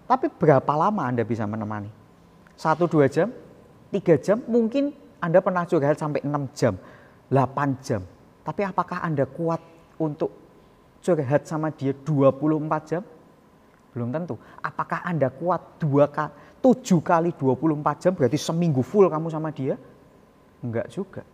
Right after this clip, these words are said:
Nah, terus bagaimana? Padahal masalah di dunia ini itu pasti ada terus. Nah, makanya kebenaran firman Tuhan ini yang harus kita bagi, teman-teman.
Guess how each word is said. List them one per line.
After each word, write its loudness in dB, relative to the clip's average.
Nah, -4
terus -4
bagaimana? -4
Padahal -4
masalah -4
di -12
dunia -4
ini -8
itu -14
pasti -8
ada -2
terus. -6
Nah, 0
makanya -4
kebenaran -2
firman -6
Tuhan -4
ini -6
yang -6
harus -6
kita -8
bagi, -6
teman-teman. -14